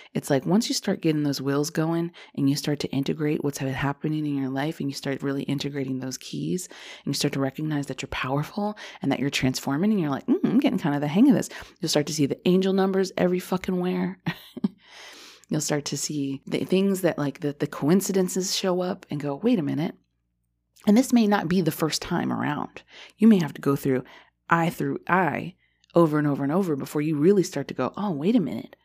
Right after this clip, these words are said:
I'm starting to see that there's change here. This is no coincidence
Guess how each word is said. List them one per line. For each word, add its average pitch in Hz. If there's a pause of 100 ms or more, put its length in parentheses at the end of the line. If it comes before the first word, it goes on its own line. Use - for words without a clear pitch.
(580)
I'm 233
starting 143
to -
see 143
that -
there's 135
change 247
here. - (380)
This -
is 151
no 135
coincidence -